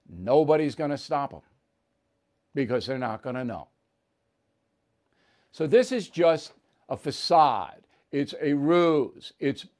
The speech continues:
B S. And meantime, thousands and thousands of people are dying, okay?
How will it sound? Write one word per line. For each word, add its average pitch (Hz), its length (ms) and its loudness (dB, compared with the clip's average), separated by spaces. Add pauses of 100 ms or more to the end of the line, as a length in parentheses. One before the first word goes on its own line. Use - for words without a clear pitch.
(180)
B 180 360 2
S. 143 460 2
And 127 120 -6
meantime, 160 520 -6 (220)
thousands 202 640 -2
and 113 120 -12
thousands 190 560 -4
of 101 100 -20
people 175 420 -2
are 175 60 -6
dying, 208 500 0 (720)
okay? 156 400 4